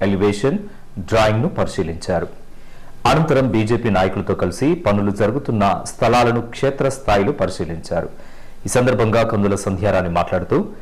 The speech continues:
రామగుండంలో దాదాపుగా ముప్పై కోట్ల రూపాయలు వెచ్చించి ప్రయాణికుల సౌకర్యార్థం వివిధ మౌలిక సదుపాయాల ఏర్పాట్లు చేయడం జరుగుతుందని తెలియజేశారు. ప్లాట్‌ఫామ్ వన్లో రెండు ఎక్సిలేటర్లు,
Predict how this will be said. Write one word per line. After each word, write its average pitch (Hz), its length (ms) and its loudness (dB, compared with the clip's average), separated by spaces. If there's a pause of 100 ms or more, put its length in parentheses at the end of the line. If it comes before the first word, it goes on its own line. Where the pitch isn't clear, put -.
(420)
రామగుండంలో 139 840 4
దాదాపుగా 113 720 4
ముప్పై 101 400 2
కోట్ల 120 440 2
రూపాయలు 98 380 2
వెచ్చించి 90 520 0
ప్రయాణికుల 110 640 2
సౌకర్యార్థం 95 760 0 (580)
వివిధ 160 360 4
మౌలిక 135 400 4
సదుపాయాల 107 680 4
ఏర్పాట్లు 95 540 0 (140)
చేయడం 92 220 2
జరుగుతుందని 92 580 0
తెలియజేశారు. 95 800 2 (420)
ప్లాట్‌ఫామ్ 127 680 4
వన్లో 107 520 4 (200)
రెండు 98 340 2 (140)
ఎక్సిలేటర్లు, 101 960 0